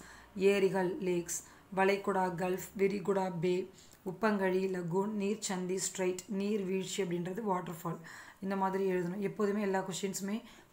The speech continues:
point போட்டு எழுதுனா ரொம்ப ரொம்ப சிறப்பு. சரியா? அடுத்து பாருங்க, fifth ரோமன் letter, விரிவான விடையளிக்க, அதாவது big கொஸ்டின், கொஞ்சம் பெருசா எழுதணும். முதல் கேள்வி, நீர் சுழற்சியின் படிநிலைகள் யாவை? நீர்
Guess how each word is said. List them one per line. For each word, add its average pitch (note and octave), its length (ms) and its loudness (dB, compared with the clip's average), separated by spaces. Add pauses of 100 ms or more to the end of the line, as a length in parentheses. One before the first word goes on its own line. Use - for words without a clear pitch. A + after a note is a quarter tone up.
point G#3 360 4
போட்டு F#3+ 260 0
எழுதுனா F#3 360 -4
ரொம்ப F3+ 220 -2
ரொம்ப F3+ 220 -4
சிறப்பு. E3 500 -4
சரியா? G#3 320 -8 (1700)
அடுத்து G#3 320 2
பாருங்க, G3+ 320 4
fifth G3+ 300 -2
ரோமன் G3 220 4
letter, G3 420 -2 (220)
விரிவான A3+ 560 4
விடையளிக்க, G3+ 500 0
அதாவது G3 300 0
big G3 220 -6
கொஸ்டின், G3+ 300 -2
கொஞ்சம் G3+ 220 -4
பெருசா F#3 260 -4
எழுதணும். F3+ 500 -2 (440)
முதல் G#3+ 300 2
கேள்வி, G#3 380 0
நீர் A3 360 0
சுழற்சியின் G3 540 -2
படிநிலைகள் G3 720 0
யாவை? F3 540 -2 (280)
நீர் G#3+ 280 0